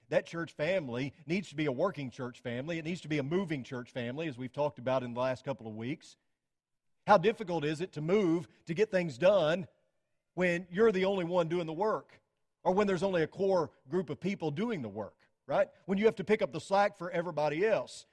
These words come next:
We say it a lot, but a lot of times church looks like a football game where you have twenty-two people participating and, and eighty thousand just cheering them on, not doing anything, right?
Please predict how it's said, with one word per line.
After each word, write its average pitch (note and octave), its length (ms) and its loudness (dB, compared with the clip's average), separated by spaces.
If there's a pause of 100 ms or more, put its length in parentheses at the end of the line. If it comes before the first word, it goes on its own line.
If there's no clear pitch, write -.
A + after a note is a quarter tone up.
(120)
We F3+ 100 0
say G#3+ 240 6
it E3 80 8
a - 20 2
lot, E3+ 320 8
but D3 160 0 (160)
a D#3+ 80 0
lot F#3+ 180 8
of A3+ 80 4
times E3+ 280 0
church G#3 320 0
looks F3 160 -8
like E3 160 0
a D3+ 40 -4
football D#3 380 0
game C3 220 0
where C3+ 100 -2
you C#3+ 60 2
have C#3 80 0
twenty-two E3+ 400 -4
people D#3+ 280 -4
participating D3 800 -2 (220)
and, D#3 180 -2
and D#3+ 220 -4
eighty E3+ 180 -2
thousand E3 400 2
just C3+ 160 -12
cheering D3+ 260 -6
them B2 120 -4
on, C#3+ 260 -2 (720)
not D3+ 160 -2
doing D3+ 220 -2
anything, A#2 400 -6
right? G#2+ 260 -10